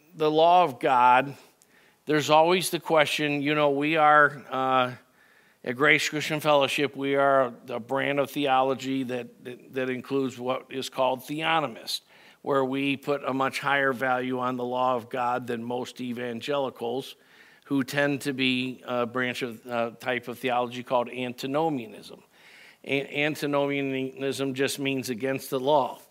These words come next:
So most modern Bible-believing Christians, how they relate, uh, if you, if you'll notice, um,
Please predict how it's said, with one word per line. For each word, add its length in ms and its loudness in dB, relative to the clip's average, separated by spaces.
So 220 0
most 500 2
modern 540 4
Bible-believing 880 0
Christians, 800 -6
how 300 4
they 160 4
relate, 640 -2
uh, 320 4
if 180 -2
you, 240 0
if 200 -2
you'll 400 2
notice, 600 2
um, 500 4